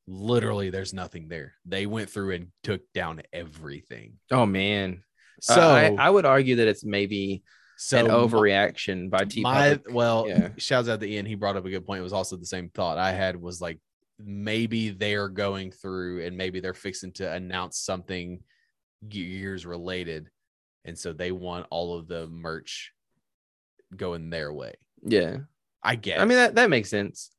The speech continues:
Speaker 1: And, like,
Speaker 2: But
Speaker 1: look,
Speaker 2: also,
Speaker 1: you
Speaker 2: I would
Speaker 1: created,
Speaker 2: argue,
Speaker 1: you
Speaker 2: like
Speaker 1: created it. But, like, also, look, you're fucking Microsoft, bro. Like, you don't need any more goddamn money. Like,
Speaker 2: I'm gonna redo that
Speaker 1: s-,
Speaker 2: design. I'm gonna make
Speaker 1: stop
Speaker 2: it, I'm
Speaker 1: shitting
Speaker 2: s-,
Speaker 1: on the fucking little guy.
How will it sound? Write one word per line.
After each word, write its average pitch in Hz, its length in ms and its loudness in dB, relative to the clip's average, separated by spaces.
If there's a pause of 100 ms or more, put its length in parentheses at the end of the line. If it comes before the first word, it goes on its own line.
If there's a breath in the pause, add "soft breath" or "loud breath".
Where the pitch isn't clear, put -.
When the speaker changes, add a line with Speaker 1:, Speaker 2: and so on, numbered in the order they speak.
(160)
Speaker 1:
And, 262 140 8
like, 311 100 10
Speaker 2:
But 170 100 10
Speaker 1:
look, 190 100 12
Speaker 2:
also, 202 180 10
Speaker 1:
you 185 60 12
Speaker 2:
I 175 100 8
would 190 40 12
Speaker 1:
created, 180 160 12
Speaker 2:
argue, 160 260 8
Speaker 1:
you 127 80 8
Speaker 2:
like 123 140 8
Speaker 1:
created 151 320 6
it. - 100 -8 (240)
But, 165 200 4
like, 160 360 2
also, 160 580 6 (340)
look, 101 220 -4 (320)
you're 135 140 -4
fucking 190 400 2 (100)
Microsoft, 87 600 -6
bro. 92 260 -6
Like, 92 180 -10
you 127 120 0
don't 147 160 0
need 117 200 -4
any 117 120 -2
more 104 160 -8
goddamn 107 480 -4
money. 98 340 -6 (580)
Like, 101 240 -4
Speaker 2:
I'm 147 120 2
gonna 135 200 4
redo 104 400 0
that 98 120 0
Speaker 1:
s-, - 60 -2
Speaker 2:
design. 92 500 -6
I'm 98 120 -6
gonna 107 120 -4
make 101 180 0
Speaker 1:
stop 165 140 6
Speaker 2:
it, - 160 2
I'm 165 60 2
Speaker 1:
shitting 170 100 6
Speaker 2:
s-, 170 80 -2
Speaker 1:
on 160 140 2
the 143 60 2
fucking 160 580 0
little 135 220 2
guy. 82 360 -4